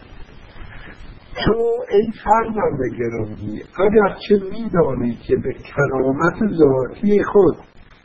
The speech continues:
بر نوع بشر فرمان می‌رانی، اما باید در برابر روحانیان به احترام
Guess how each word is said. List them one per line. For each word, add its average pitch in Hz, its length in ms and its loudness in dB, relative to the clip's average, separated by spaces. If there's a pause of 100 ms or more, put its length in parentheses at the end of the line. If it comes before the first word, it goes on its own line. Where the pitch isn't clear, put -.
(220)
بر 127 260 -2
نوع 127 360 0
بشر 127 720 -4
فرمان 113 440 -6
می‌رانی، 107 1000 2 (920)
اما 214 720 2
باید 156 580 2 (340)
در 127 120 0 (220)
برابر 135 840 4 (400)
روحانیان 131 1200 2 (600)
به 156 100 4 (100)
احترام 151 920 0